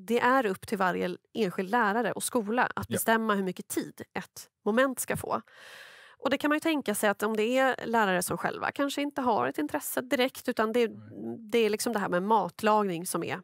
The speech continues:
Speaker 1: där man känner sig trygg, ja, men då blir det ju fokus där också. Och det här har ju visat sig,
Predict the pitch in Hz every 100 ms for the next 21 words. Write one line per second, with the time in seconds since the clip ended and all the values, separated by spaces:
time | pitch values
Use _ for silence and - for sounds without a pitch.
0 | _ _ - - 196 196 165 170 185 -
1 | - - - 294 - 214 208 196 240 277
2 | 269 - 175 - 175 - 170 - - -
3 | 196 202 240 247 233 208 - 247 - 165
4 | 170